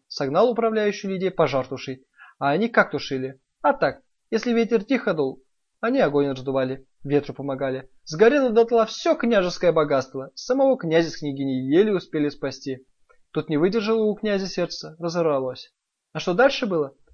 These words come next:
А дальше вот что. Управляющий старый волк убежал куда-то. Княгиня, словно рыба на песке, без ничего осталась, а Гирпи разделил тубуны князя и отары его овец между всеми крестьянами аула.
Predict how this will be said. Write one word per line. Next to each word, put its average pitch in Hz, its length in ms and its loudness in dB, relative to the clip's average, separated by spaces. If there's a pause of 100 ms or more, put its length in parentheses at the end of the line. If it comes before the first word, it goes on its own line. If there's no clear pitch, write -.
А 277 80 -2
дальше 311 280 2
вот 151 140 0
что. - 260 -10 (420)
Управляющий 214 600 2
старый 143 280 -4
волк 135 260 -4
убежал 151 340 2
куда-то. 131 380 -6 (260)
Княгиня, 196 500 0
словно 247 340 0
рыба 143 200 2
на 135 120 -4
песке, 135 380 -10
без 185 260 -2
ничего 135 320 -2
осталась, 135 480 -6
а 151 120 0
Гирпи 240 440 -4 (200)
разделил 143 460 0
тубуны 143 360 -6
князя 208 460 -2 (160)
и 262 80 -4
отары 135 560 -2
его 139 240 -4
овец 185 360 -2
между 175 260 -4
всеми 247 260 -4
крестьянами 151 560 -4
аула. 127 380 -4